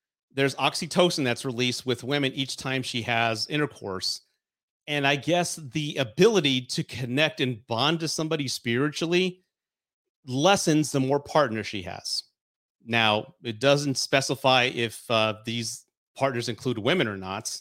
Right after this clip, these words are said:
That's, <laughs> that's not in the study. But I've had a few, I've had at least three sexologists on my podcast,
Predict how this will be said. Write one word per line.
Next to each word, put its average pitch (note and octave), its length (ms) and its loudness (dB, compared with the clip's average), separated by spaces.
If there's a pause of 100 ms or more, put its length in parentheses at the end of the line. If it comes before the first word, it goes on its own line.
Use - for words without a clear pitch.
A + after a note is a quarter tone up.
That's, A2+ 360 -6 (440)
<laughs> D3+ 60 -4 (1900)
that's - 240 0
not F3 300 2
in D#3 80 2
the C3+ 80 -2
study. A2 360 2 (680)
But C3+ 440 4 (100)
I've D#3 280 0
had G3 140 4
a F#3 60 4
few, F#3 480 0
I've F#3+ 160 2
had F3 260 2 (320)
at D3 260 0
least A3+ 340 -2
three F#3+ 400 0 (380)
sexologists C3 1000 0
on B2 200 -4
my A2+ 160 0
podcast, G#2+ 640 -4